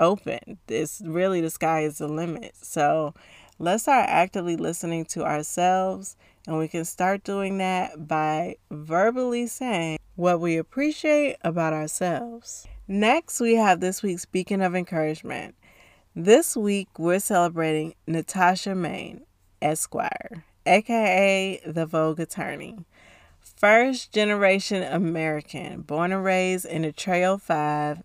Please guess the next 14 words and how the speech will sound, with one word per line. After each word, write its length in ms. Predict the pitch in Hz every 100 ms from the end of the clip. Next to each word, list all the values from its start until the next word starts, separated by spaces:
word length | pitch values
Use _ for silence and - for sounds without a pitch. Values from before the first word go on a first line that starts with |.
| -
and 540 | 151 151 147 147 185 - _ -
for 180 | 185 175
my 220 | 175 175
non-Floridians, 1200 | 190 196 220 - 247 262 294 220 170 156 160 - - -
that's 280 | 165 156 -
Miami. 760 | 190 180 175 151 139 156 - 170 _ -
I 180 | 185 202
love 800 | 190 180 180 196 214 226 233 233
how 380 | 214 - 202 185
she's 320 | - 202 190
not 340 | 190 196 214
only 280 | 190 196 180
an 80 | 160
attorney, 720 | 151 - 226 254 247 247 247